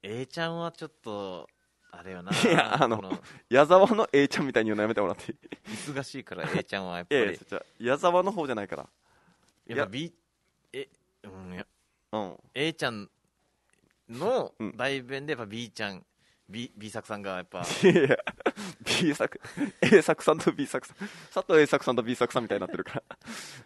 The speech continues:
Speaker 2: もうさ、AとBで例えた俺が悪かったのかな、じゃあ。
Speaker 1: <laughs>
Speaker 2: そうそう、っていうのもありますんでね。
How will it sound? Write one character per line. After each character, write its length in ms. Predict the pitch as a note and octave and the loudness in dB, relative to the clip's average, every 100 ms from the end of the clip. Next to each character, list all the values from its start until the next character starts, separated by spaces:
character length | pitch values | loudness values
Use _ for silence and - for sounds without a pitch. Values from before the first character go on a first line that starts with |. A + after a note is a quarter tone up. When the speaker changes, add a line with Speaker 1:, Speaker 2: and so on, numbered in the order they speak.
| _ _ _ | _ _ _
Speaker 2:
も 140 | C3 G#2+ | -12 -10
う 40 | |
さ、 160 | F#2+ B2 | -6 0
A 220 | D3 G#3 A#3+ | 6 6 6
と 120 | C#3+ | -2
B 160 | D#3 | 0
で 80 | F#3 | 0
例 200 | C3+ C#3 | 2 0
え 40 | C#3 | 4
た 80 | |
俺 140 | D3 F3 | 4 6
が 80 | D3 | 4
悪 120 | C3+ | 4
か 80 | F#3 | 0
っ 40 | |
た 80 | E4+ | -4
の 60 | |
か 80 | - | -2
な、 100 | C#3 | 0
じ 60 | C#3+ | 4
ゃ 60 | |
あ。 840 | - D3 A3 G#3 G#3 F3 C#3 - - - C3 | 6 6 6 6 6 4 4 -2 -6 -10 -20
Speaker 1:
<laughs> 200 | _ - | _ -20
Speaker 2:
そ 160 | - G#2 | -10 -6
う 40 | |
そ 140 | A#2 G2 | -4 -4
う、 20 | |
っ 20 | |
て 120 | B2 | -2
い 40 | C3 | -2
う 80 | |
の 60 | C3 | -2
も 100 | G2+ | -2
あ 60 | A#2 | -2
り 80 | |
ま 140 | C3 C3+ | -4 -8
す 100 | B2 | -8
ん 80 | F2+ | -8
で 80 | |
ね。 300 | G2 B2 C3 | -6 -6 -8